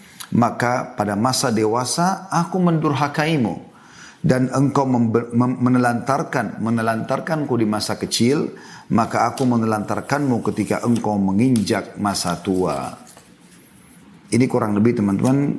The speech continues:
pembukaan daripada sukses dalam mendidik anak-anak.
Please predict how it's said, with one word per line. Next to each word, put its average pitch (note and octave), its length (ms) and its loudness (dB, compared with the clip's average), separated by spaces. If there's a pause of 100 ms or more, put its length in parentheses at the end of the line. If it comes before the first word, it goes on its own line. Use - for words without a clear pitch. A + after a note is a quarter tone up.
(760)
pembukaan G#2 640 2
daripada F2+ 800 -2 (480)
sukses - 640 0
dalam G2 320 0
mendidik F#2 560 0 (480)
anak-anak. F#2 640 0